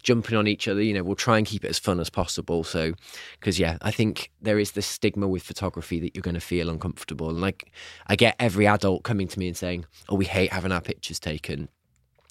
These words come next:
And I'd like to think that every single one of them leave saying, "Oh, no, that was good," or, that wasn't quite so painful is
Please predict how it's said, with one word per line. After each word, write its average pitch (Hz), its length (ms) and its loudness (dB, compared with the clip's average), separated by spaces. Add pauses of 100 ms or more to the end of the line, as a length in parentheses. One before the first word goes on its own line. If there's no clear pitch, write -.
(120)
And 98 100 -6
I'd 104 140 -4
like 123 220 4
to - 80 -4
think 101 220 2
that 78 100 0
every 101 180 2
single 92 280 4
one 92 140 4
of 87 80 -4
them 82 380 -6
leave 92 340 0
saying, 80 400 0
"Oh, 220 100 10
no, 180 140 6
that 117 160 4
was 117 80 -4
good," 117 280 4 (260)
or, 85 240 0 (300)
that 101 120 4
wasn't 92 300 0
quite 104 240 2
so 87 140 -2
painful 78 480 -8
is - 320 -8